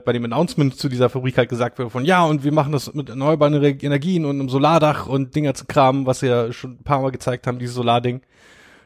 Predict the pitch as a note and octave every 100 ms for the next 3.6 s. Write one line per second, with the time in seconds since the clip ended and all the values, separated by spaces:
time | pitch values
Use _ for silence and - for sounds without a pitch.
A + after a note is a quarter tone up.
0 | _ _ C3 C3 B2 B2 C3 _ _ _
1 | _ _ _ - D3 - - D#3 D3 C#3
2 | D3 C#3+ - D3+ D#3 E3+ C#3+ C#3+ F#3 -
3 | D3+ D3+ D#3 D3+ D3+